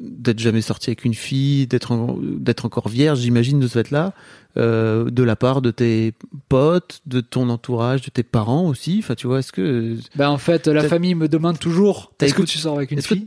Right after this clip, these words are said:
Speaker 1: est-ce que t'as écouté l'épisode avec Jérémy Detlo ?
Speaker 2: Oui.
Speaker 1: Tu vois, où il parle justement du fait qu'il est resté, euh,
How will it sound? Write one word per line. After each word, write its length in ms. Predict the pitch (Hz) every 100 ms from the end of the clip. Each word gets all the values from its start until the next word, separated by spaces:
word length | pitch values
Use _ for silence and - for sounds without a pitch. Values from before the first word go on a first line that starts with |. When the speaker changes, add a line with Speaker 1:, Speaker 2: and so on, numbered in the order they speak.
| -
Speaker 1:
est-ce 100 | -
que 60 |
t'as 120 | 214 160
écouté 300 | - 135 135
l'épisode 440 | 127 - 127 139
avec 120 | 123
Jérémy 340 | 117 123 120 117
Detlo ? 380 | 117 - 127 - _ -
Speaker 2:
Oui. 280 | 156 135 113
Speaker 1:
Tu 140 | - 135
vois, 160 | 135
où 100 | 135
il 120 | 120
parle 200 | 113 147
justement 360 | 131 120 131 131
du 100 | 120
fait 160 | 117 127
qu'il 300 | 123 113 117
est 60 |
resté, 460 | 110 113 - 127 127
euh, 220 | 113 110